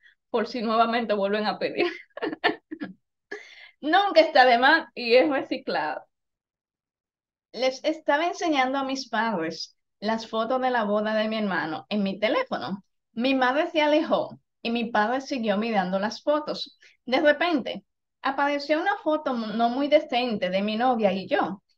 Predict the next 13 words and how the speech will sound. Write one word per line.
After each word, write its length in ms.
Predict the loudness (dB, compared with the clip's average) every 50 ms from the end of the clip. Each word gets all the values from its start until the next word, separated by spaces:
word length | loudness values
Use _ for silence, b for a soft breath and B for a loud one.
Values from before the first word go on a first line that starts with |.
| _ _ _
Estaba 460 | -8 -8 -6 -4 -2 0 2 2 2
ardiendo 460 | 2 0 0 -2 -2 -2 0 0 0 0
de 100 | 0 0
vergüenza 560 | 0 -2 -2 -2 -2 0 0 0 0 -2 -2
y 60 | 0
entonces 840 | 0 -2 -2 0 0 0 2 2 0 -2 -2 -4 -6 -8 -12 -18 _ _ _ _ _ _ -6
vi 280 | -4 -2 -2 0 0
a 80 | 2 2
mamá 540 | 2 2 2 2 0 0 -2 -2 -4 -6 -10 _ _ _ -6
entrando 560 | -2 -2 0 0 0 0 0 2 0 0 -2
a 80 | -2 0
toda 320 | 0 0 0 0 -2 -2
prisa. 500 | -2 -4 -4 -4 -4 -8 -10 -10 -10